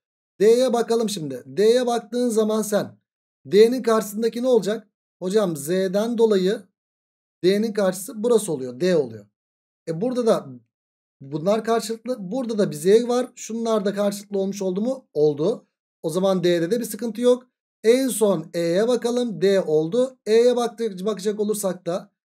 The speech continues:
bak şimdi E'nin karşısı mecburen şu olmak zorunda. Değil mi? E, çünkü bir boşluk kuralından dolayı.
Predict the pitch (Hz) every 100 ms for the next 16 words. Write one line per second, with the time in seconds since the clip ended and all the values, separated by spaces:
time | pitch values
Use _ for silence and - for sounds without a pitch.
0 | _ _ - 247 247 - 202 147 - 202
1 | 233 240 226 220 214 208 135 151 185 185
2 | 240 240 247 220 262 247 220 202 170 156
3 | 131 123 _ _ _ _ _ 165 240 262
4 | - 107 _ _ _ _ _ 156 - 214
5 | 208 233 233 214 208 226 214 196 170 160
6 | 143 127 110